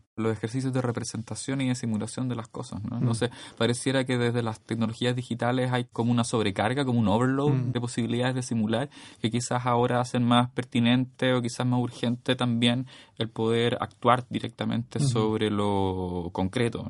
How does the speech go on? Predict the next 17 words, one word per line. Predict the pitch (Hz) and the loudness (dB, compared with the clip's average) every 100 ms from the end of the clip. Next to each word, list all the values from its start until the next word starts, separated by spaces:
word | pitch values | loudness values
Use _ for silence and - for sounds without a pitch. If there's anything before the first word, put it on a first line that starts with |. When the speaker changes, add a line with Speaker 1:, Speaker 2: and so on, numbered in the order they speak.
| - | -4
Speaker 1:
¿no? | - | -2
Speaker 2:
Ujú. | 110 107 | 0 0
Speaker 1:
Ya | 107 | -2
sea, | - 117 120 123 - - | 2 4 6 6 2 -10
por | 117 | -10
ejemplo, | - 104 110 - 120 123 123 | -6 -2 -2 -2 2 4 2
desde | 120 110 110 | 0 -4 -4
los | 107 | -6
programas | - 107 107 110 113 110 | -2 0 0 0 0 0
de | 110 | 0
intervención | 107 104 104 107 | 0 -4 -2 -4
comunitaria | 107 104 104 110 113 113 | -2 -2 0 -2 -2 -2
con | 110 | -4
los | |
proyectos | - 104 101 104 | -2 -4 -4 -2
de | |
título, | 120 123 98 180 | 0 -2 -6 -8